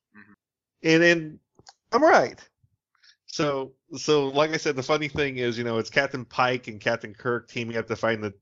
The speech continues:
Speaker 2: the Doomsday Machine. And they explained how Captain Pike gets in the wheelchair.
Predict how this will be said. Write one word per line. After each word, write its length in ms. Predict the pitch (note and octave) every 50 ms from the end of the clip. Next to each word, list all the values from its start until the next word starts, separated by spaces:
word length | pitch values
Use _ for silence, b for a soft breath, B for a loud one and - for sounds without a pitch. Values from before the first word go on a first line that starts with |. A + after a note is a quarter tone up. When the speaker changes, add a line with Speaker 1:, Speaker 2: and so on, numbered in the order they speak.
| _ _ _
Speaker 2:
the 100 | B2 A2+
Doomsday 500 | G2+ A2+ B2+ C3 B2 A2+ - A2+ A2+ A2
Machine. 580 | G#2 G#2 G2 - - A2 G#2 G2 G2 F#2+ G2 - B B B B B B B B B B -
And 320 | C3+ B2 A2+ A2 G#2+ G#2+ - _ _ _ - _ _ _ _ _
they 140 | A#2 C3 C3
explained 420 | B2 - - - F3+ G#3+ A#3 A3
how 160 | A3 A3 G#3
Captain 240 | G#3 G3+ F#3+ F#3 F#3
Pike 240 | E3+ - D#3+ D#3+ D3+
gets 180 | D3+ D#3 D3+ -
in 120 | D#3 D3
the 40 | D#3
wheelchair. 680 | D3 D3 C#3 B2+ A#2 - - A2+ G2+ F#2+ G2 A2 -